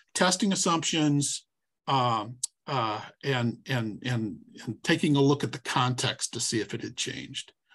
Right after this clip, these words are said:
So we recognized that pattern, and we found kind of ten markers on that pattern. And those ten markers became what we began to refer to as the ten rules,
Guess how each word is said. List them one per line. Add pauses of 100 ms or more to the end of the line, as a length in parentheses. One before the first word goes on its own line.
(320)
So
we
recognized
that (280)
pattern, (680)
and
we
found
kind
of
ten
markers
on
that
pattern.
And
those
ten
markers
became (720)
what
we
began
to
refer
to
as
the
ten
rules,